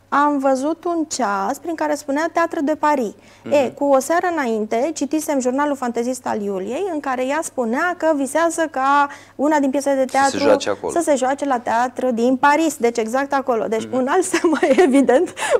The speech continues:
Speaker 2: Mai nu aveai de unde să primești, așa este.
Speaker 1: Exact.
Speaker 2: <laughs> Da.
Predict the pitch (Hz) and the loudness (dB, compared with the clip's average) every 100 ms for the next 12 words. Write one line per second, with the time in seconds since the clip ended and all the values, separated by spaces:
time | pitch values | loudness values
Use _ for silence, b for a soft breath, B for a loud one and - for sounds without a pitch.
0 | - - 127 135 131 120 120 123 117 110 | 2 4 6 8 8 8 6 6 4 2
1 | - 104 95 90 - 104 - 85 73 349 | 0 0 2 2 0 -2 2 2 4 2
2 | 277 - 277 - - - - - - - | 0 -2 -4 -6 -14 -20 -20 -10 0 4
3 | 127 104 101 98 95 92 92 101 107 92 | 6 4 4 2 0 -2 -4 4 6 6